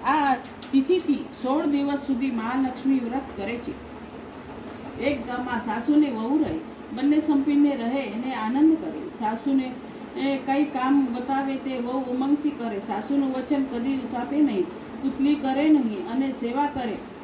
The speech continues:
તેથી જ તે, તે જ રીતે સાસુ પણ વહુનું માન રાખતી હતી. જે ઘરમાં સાસુ વહુને સંપીને રહેતા હોય તે ઘરમાં સદાય શાંતિ રહે. એવામાં ધરો આઠમનો પવિત્ર દિવસ આવ્યો.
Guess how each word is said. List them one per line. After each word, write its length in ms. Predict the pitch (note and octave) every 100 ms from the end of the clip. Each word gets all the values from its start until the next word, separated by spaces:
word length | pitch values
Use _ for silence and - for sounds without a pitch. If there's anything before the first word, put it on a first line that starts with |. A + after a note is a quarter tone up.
| -
તેથી 300 | C4 - D#4+
જ 140 | C#4 -
તે, 420 | - - B3+ C4
તે 380 | B3 A#3 C#4 D#4+
જ 120 | D4+
રીતે 380 | D4 C#4+ B3 G#3+
સાસુ 400 | - A3+ B3+ E4
પણ 260 | D4+ C#4+
વહુનું 360 | C4 C4+ C#4 A#3
માન 260 | G#3 C4 D#4
રાખતી 340 | G#3+ - C4
હતી. 280 | G#3 - F3+ - - - -
જે 240 | A#3 D4+ D4+
ઘરમાં 540 | B3+ C4+ C#4+ C#4 A#3+
સાસુ 380 | A#3 A3 A#3 D#4
વહુને 300 | C#4 C#4+ C4+
સંપીને 500 | B3 A#3 C#4 C#4 C4+
રહેતા 360 | A3 - C4+ C#4+
હોય 180 | C4+
તે 220 | G#3+ B3 B3+
ઘરમાં 340 | A3+ B3+ C4
સદાય 340 | B3+ G#3+ B3+
શાંતિ 400 | B3+ G3+ F4 C#4+
રહે. 220 | C#4 F#3+ C#3 - - - G#3+
એવામાં 520 | A#3 B3 A#3 A#3 A3
ધરો 260 | G#3 A3+ C4+
આઠમનો 540 | B3+ B3 C4 C4 A#3+
પવિત્ર 400 | A3 A#3 C4+ C4+
દિવસ 400 | G#3+ F#3+ A3 C#4+
આવ્યો. 300 | A#3+ F3+ D#3